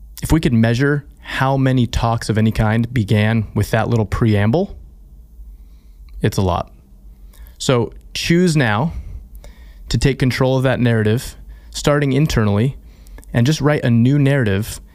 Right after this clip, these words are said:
It doesn't need to be that I love public speaking. If you feel like that's, uh, you know,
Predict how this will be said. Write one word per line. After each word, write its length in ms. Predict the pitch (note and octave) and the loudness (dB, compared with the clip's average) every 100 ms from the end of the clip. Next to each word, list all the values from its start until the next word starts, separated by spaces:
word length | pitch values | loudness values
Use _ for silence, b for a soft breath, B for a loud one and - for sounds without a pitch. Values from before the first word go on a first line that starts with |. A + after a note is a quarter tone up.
| b | b
It 80 | A#2 | 0
doesn't 240 | C#3+ D3+ | 2 2
need 160 | C#3+ C3 | 0 0
to 80 | A#2 | 0
be 160 | B2+ | 2
that 140 | A2+ A2 | 2 0
I 80 | |
love 520 | G#2 G#2 A2+ B2 C3 - | 0 0 2 2 -2 0
public 360 | C3+ A2+ - | 0 0 -4
speaking. 580 | - A#2 G#2 A2 C#3+ - - | -2 -2 2 0 0 -6 -10
If 100 | B2+ | -2
you 60 | A2+ | 0
feel 120 | B2 | 0
like 140 | A2+ - | 0 0
that's, 300 | A2 - - b b b b - - - | -4 -6 -16 b b b b -20 -20 -4
uh, 460 | A2+ G#2+ G2+ G2 F#2+ - - - - - - - - - - - - - - - - | 0 2 2 0 -2 -6 -20 -20 -20 -20 -20 -20 -20 -20 -20 -20 -20 -20 -20 -20 -2
you 80 | G#2+ | 0
know, 140 | F#2 | 0